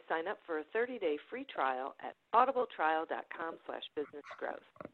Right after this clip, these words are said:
Accelerate Your Business Growth podcast continues to gain recognition as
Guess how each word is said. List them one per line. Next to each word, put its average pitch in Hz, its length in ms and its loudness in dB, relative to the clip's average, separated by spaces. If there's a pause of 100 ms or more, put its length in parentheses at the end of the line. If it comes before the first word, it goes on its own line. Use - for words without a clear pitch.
(1000)
Accelerate 226 400 2
Your 190 160 -2
Business 240 380 0
Growth 160 260 2
podcast 143 560 -2 (160)
continues 190 880 -8 (240)
to 160 260 0
gain 185 380 0
recognition 165 840 -4
as 147 160 -4